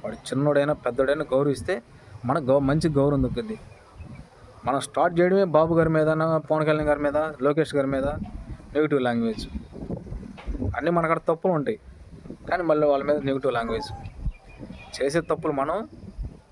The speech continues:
మళ్ళీ తిట్టేది వాళ్ళని. So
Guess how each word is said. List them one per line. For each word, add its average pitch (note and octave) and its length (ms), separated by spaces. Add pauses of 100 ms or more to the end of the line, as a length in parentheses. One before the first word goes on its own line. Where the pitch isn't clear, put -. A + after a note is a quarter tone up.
(1120)
మళ్ళీ E3+ 160
తిట్టేది D#3+ 320
వాళ్ళని. A#2 260 (1600)
So D3+ 80